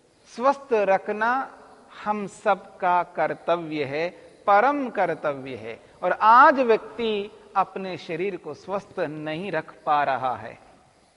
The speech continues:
प्रकृति के विरुद्ध आचरण करता हुआ नाना प्रकार के रोगों से ग्रस्त होता जा रहा है और व्याधिग्रस्त होकर के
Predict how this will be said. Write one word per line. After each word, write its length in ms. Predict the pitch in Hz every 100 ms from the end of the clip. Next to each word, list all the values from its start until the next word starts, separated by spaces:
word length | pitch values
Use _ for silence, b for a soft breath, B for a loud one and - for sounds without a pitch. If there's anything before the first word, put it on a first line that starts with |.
| b b b b
प्रकृति 560 | 233 226 233 233 269 269
के 220 | 269 208
विरुद्ध 760 | 185 226 277 185 165 185 202 208 - - - -
आचरण 580 | 180 196 - 233 262 247
करता 400 | 214 175 165 170
हुआ 520 | 160 147 165 208 226 - -
नाना 460 | 170 190 226 269 247
प्रकार 460 | - 185 208 208
के 200 | 196 185
रोगों 400 | 165 175 175 208
से 200 | 185 160
ग्रस्त 520 | 120 101 185 240 - 208
होता 480 | 156 151 139 151
जा 240 | 135 135 127
रहा 320 | 120 120 120
है 280 | 117 113 - B B 156
और 180 | 156
व्याधिग्रस्त 1000 | 147 139 160 160 160 247 220 277 269 -
होकर 500 | 185 165 156 156 147
के 320 | 139 156 180